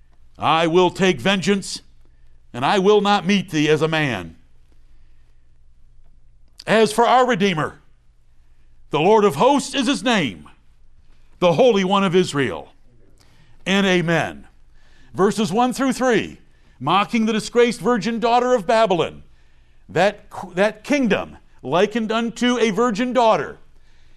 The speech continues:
A virgin daughter is a special thing to a man, and so the Lord chooses that among many other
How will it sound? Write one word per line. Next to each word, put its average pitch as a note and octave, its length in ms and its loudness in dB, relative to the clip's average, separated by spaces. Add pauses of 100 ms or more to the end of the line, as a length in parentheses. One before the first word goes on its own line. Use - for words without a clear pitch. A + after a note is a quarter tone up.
(340)
A D#3+ 180 0
virgin A3 440 0
daughter B3+ 320 4
is D#3+ 100 -2
a D#3+ 80 -4
special A3 460 0
thing B3 320 -2
to G3 180 0
a D3 40 2
man, D3+ 520 -2 (300)
and F3 160 -4
so G3+ 100 -2
the E3+ 80 0
Lord G3 320 0
chooses B3 480 -2
that F#3+ 220 2
among E3 340 -4
many G#3+ 240 0
other G3 400 0